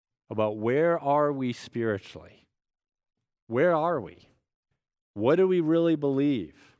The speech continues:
Have we just come through doors of church every Sunday, or have we ever had a moment where we said, "Man, I actually believe Jesus is who he said he is, and I believe that he is my substitute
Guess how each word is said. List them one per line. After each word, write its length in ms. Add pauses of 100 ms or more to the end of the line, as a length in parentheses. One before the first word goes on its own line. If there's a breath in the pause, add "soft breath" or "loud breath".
(1080)
Have 160
we 100
just 180
come 300
through 200
doors 440
of 80
church 420
every 200
Sunday, 520
or 300
have 180
we 180
ever 260
had 220
a 60
moment 440
where 120
we 120
said, 200
"Man, 220
I 100
actually 300
believe 500 (280 loud breath)
Jesus 440
is 300
who 80
he 100
said 260
he 160
is, 240 (220 loud breath)
and 140
I 60
believe 560
that 140
he 160
is 140
my 160
substitute 720